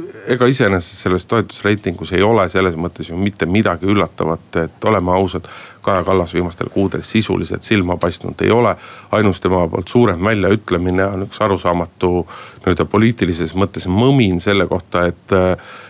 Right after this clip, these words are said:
sotsiaalmaks tuleks ära kaotada. Äh, tegemist on nii-öelda tema,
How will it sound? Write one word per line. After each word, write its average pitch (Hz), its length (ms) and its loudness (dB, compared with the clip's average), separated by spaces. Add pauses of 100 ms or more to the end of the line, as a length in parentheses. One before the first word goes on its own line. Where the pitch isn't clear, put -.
sotsiaalmaks 92 1400 2
tuleks 90 360 0
ära 123 240 2
kaotada. 87 640 -2 (720)
Äh, - 160 4 (400)
tegemist 95 460 0
on 90 320 0
nii-öelda 92 320 0
tema, 95 440 2